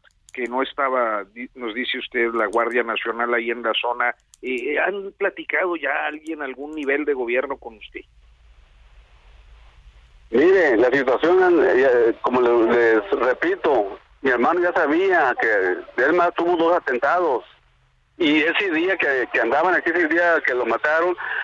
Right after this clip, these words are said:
Speaker 2: aquí andaban ellos desde temprano. Yo los vi, yo le hablé a mi hermano, le dije, "Cuídate, vale, porque ya andan aquí, eh, esos cabrones, ya andan aquí". Y ya me dijo, "Sí, ya sé, ya me avisaron". Y al poco ratito fue cuando escuché la balacera,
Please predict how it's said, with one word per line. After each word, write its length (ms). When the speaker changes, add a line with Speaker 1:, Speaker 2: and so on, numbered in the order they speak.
Speaker 2:
aquí 300
andaban 400
ellos 200
desde 260
temprano. 800
Yo 120
los 240
vi, 420
yo 100
le 120
hablé 180
a 20
mi 80
hermano, 480
le 60
dije, 140
"Cuídate, 360
vale, 220
porque 300
ya 180
andan 240
aquí, 420
eh, 680
esos 260
cabrones, 600
ya 220
andan 220
aquí". 420
Y 100
ya 80
me 140
dijo, 260
"Sí, 160
ya 140
sé, 260
ya 100
me 100
avisaron". 540
Y 100
al 120
poco 320
ratito 340
fue 160
cuando 180
escuché 300
la 120
balacera, 680